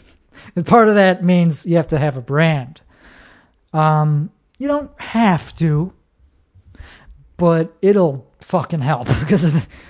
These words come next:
'cause people will absorb that brand and they'll recognize it and they'll get excited when they see it. Um, people wouldn't do it if it didn't work. You think corporations would give a fuck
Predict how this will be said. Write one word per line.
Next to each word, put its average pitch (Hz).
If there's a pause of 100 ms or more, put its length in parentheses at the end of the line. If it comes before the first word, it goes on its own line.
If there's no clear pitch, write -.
(120)
'cause 165
people 175
will 147 (160)
absorb 151
that 143
brand 143
and 143
they'll 147
recognize 139
it 165
and 156
they'll 156
get 156
excited 151 (360)
when 165
they 151
see 233
it. - (1000)
Um, 160 (840)
people 254
wouldn't 156
do 165
it 135
if 151
it 139
didn't 147
work. 131 (680)
You 165
think 233
corporations 165
would 143
give 156
a 190
fuck -